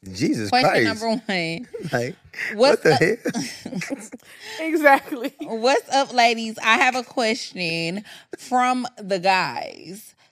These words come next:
Speaker 2: So if you are just meeting a female, and if you are always texting her first or calling her within the first few days of meeting her, shouldn't she text you first?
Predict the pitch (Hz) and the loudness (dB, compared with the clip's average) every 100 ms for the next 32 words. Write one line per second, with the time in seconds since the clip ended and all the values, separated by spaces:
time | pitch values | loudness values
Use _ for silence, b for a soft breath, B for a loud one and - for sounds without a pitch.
0 | b - 233 208 220 440 - 247 240 233 | b -2 0 0 -2 -4 -4 -6 -6 -8
1 | - 185 196 226 233 196 220 190 160 143 | -10 -10 -8 -8 -6 -8 -8 -10 -8 -8
2 | 139 143 - B B 196 196 247 226 190 | -8 -8 -12 B B -8 -8 -4 -2 -2
3 | - 180 233 240 220 208 - 208 - 180 | 0 -2 0 -2 -4 -6 -8 -8 -10 -6
4 | 190 175 165 143 151 - 160 - - 240 | -4 -2 -4 -4 -6 -8 -8 -6 -2 -2
5 | 233 220 180 156 160 175 165 - 165 180 | -2 -4 -4 -4 -8 -10 -10 -6 -8 -8
6 | 180 160 151 156 151 151 165 190 170 185 | -10 -6 -4 -4 -6 -10 -10 -8 -8 -8
7 | 160 - - B B B - 285 311 - | -10 -12 -16 B B B -8 -6 -6 -8
8 | 247 233 190 - 180 170 170 71 60 82 | -10 -6 -6 -8 -14 -6 -6 -6 -14 -20
9 | - | -20